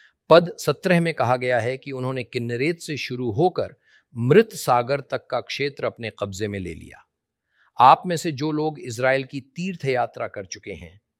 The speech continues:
वे शायद किन्नरेत नाम को पहचानते होंगे। यह गलील सागर का एक वैकल्पिक और बहुत पुराना नाम है,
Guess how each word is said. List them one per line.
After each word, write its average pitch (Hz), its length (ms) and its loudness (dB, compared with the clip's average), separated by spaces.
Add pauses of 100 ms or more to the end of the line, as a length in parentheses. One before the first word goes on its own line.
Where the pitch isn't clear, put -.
(640)
वे 151 220 0
शायद 131 480 -2 (160)
किन्नरेत 147 640 0
नाम 120 320 -2
को 139 120 -12
पहचानते 92 680 -10
होंगे। 87 340 -20 (1160)
यह 120 160 0
गलील 135 480 0
सागर 135 460 2
का 135 180 -2
एक 135 300 -10
वैकल्पिक 127 800 -4 (240)
और 143 200 4
बहुत 135 720 -2
पुराना 117 400 -4
नाम 82 240 -14
है, - 180 -20